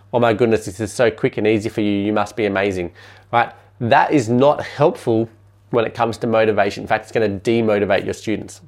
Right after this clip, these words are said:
They're gonna think that they don't need to put in effort, and anything that does require effort means that they're dumb in it or that something's wrong with the, the system around them. So you want to attribute their success to their effort. That's the whole,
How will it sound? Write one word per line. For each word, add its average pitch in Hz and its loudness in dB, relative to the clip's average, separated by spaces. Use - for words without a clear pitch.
They're 113 0
gonna 101 2
think 107 -6
that 101 -6
they 101 2
don't 101 0
need 135 2
to - -4
put 131 -2
in 117 0
effort, 113 -4
and 123 0
anything 113 0
that 90 -8
does 165 2
require 123 0
effort - -8
means 120 0
that 113 -4
they're 104 0
dumb 117 0
in 156 0
it - -4
or 113 4
that 104 -4
something's 107 -2
wrong 104 0
with 101 -6
the, 95 -4
the 107 0
system 110 -6
around 101 -4
them. - -12
So 117 -2
you 104 -2
want 139 2
to 160 2
attribute 143 0
their 127 0
success 117 -2
to - -4
their 104 -4
effort. - -8
That's - -14
the 110 -4
whole, 113 2